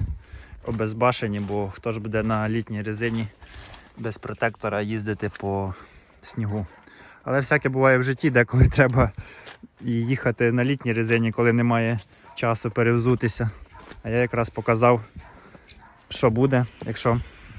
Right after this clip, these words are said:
поїдеш на літній. По суті, майже під кожен горб вона виїде, машина. Але треба розуміти, що повний привод гальмує точно так само, як і передній привод, як і задній привод.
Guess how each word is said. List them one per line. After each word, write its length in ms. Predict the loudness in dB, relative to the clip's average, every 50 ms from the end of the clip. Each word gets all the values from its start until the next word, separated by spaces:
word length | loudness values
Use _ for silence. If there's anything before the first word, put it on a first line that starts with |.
| -6 -2
поїдеш 400 | 0 0 2 2 0 -2 0 0
на 100 | 0 0
літній. 380 | 0 0 -2 -2 -4 -6 -6 -8 -10 -14 -16 -18 -20 -20 -20 -20 -12
По 100 | -10 -8
суті, 460 | -2 -2 -2 0 2 2 2 2 2 0 -4 -12 -16 -16 -14 -12
майже 420 | -8 -4 0 2 2 2 2 0
під 160 | -2 -2 0
кожен 300 | 4 4 4 4 4 4
горб 220 | 6 6 6 6 4 2
вона 240 | 0 2 4 4 6
виїде, 380 | 6 6 6 6 4 4 2
машина. 500 | 2 2 2 2 2 2 2 2 2 2 0 -2 -2 -2 -4 -4 -6 -6 -10 -10 -8 -2
Але 160 | 0 2 4
треба 260 | 4 4 4 6 6
розуміти, 460 | 6 6 4 4 4 2 2 2 0
що 460 | -2 0 0 0 2 2 2 2 0 -2 -4 -4 -4 -4 -4 -4 -6 -10 -12 -12 -12 -4 2
повний 280 | 4 6 6 6 4 4
привод 400 | 4 6 6 6 6 6 4 2 -2 -6 -8 -8 -8 -8 -6 -8 -8 -8 -6 -6 -6 -6 -6 -8 -10 -10 -12 -14 -14 -14 -16 -16 -16 -16 -16 -12 -8 0 2
гальмує 460 | 2 4 4 4 4 4 6 4 4
точно 380 | 4 4 2 2 2 0 0 2
так 180 | 2 2 2
само, 380 | 2 4 4 4 4 2 0 -2 -4 -8 -12 -14 -14 -12 -8 -2
як 240 | 0 0 0 2 0
і 80 | -2 -4 -2 -4 -4 -4 0 2
передній 440 | 4 6 6 6 6 4 2 0 0
привод, 400 | 2 4 4 6 6 6 4 4
як 160 | 2 0 0
і 40 | 0
задній 340 | 2 2 2 2 2 0 -2
привод. 360 | -2 0 0 0 0 0